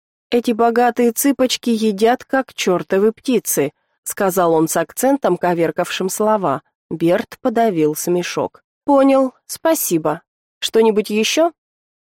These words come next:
«Я объехал квартал, когда только добрался сюда. Проверил дом сзади. Ничего необычного. Знаете, как всё устроено в этих кварталах? Позади ряда домов есть аллея.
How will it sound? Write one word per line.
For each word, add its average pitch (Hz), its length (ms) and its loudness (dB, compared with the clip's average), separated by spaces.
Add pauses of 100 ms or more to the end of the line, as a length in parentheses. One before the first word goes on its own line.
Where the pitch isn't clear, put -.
(180)
«Я 226 420 2
объехал 254 480 0
квартал, 277 580 2
когда 190 360 0
только 185 320 2
добрался 185 520 0
сюда. 160 460 -2 (140)
Проверил 220 500 4
дом 233 260 2
сзади. 220 540 0 (220)
Ничего 302 400 2
необычного. 175 840 2 (540)
Знаете, 302 480 2
как 190 220 0
всё - 180 0
устроено 185 480 2
в 175 40 0
этих 175 220 -2
кварталах? 180 760 -2 (340)
Позади 226 560 2
ряда 208 320 2
домов 196 500 0
есть 220 480 0
аллея. 180 600 0